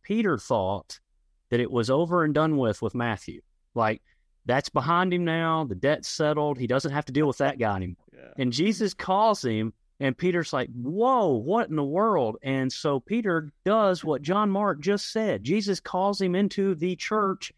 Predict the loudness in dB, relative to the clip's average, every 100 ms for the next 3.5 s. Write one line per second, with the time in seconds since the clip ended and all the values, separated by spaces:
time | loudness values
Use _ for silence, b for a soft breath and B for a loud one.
0 | _ _ -6 -2 -2 0 0 2 2 0
1 | 2 2 2 0 _ 0 2 2 0 2
2 | 0 0 -4 -6 -8 -8 b b b 0
3 | 2 2 0 -4 -4